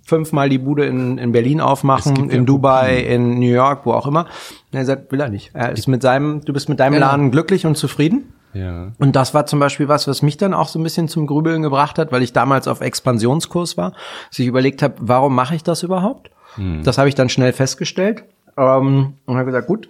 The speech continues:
Speaker 1: machen wir weiter. Aber er hat schon recht, wenn du einen Laden hast, der, der perfekt läuft,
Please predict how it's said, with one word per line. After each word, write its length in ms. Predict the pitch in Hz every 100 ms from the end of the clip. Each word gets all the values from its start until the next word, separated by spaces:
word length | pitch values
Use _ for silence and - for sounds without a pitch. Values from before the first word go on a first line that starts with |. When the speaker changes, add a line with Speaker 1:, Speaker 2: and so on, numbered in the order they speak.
| -
Speaker 1:
machen 240 | 135 139
wir 100 | 127
weiter. 460 | 104 127 190 190 -
Aber 400 | 135 196 247 214
er 140 | 143 120
hat 160 | 151
schon 160 | - 160
recht, 380 | 120 180 - - _ _ _ _ _ _ -
wenn 100 | 113
du 100 | 113
einen 220 | 113 127
Laden 340 | 117 113 139
hast, 280 | 135 139 -
der, 240 | 120 120 120
der 180 | 120
perfekt 480 | - 123 - 117 -
läuft, 460 | 104 120 170 -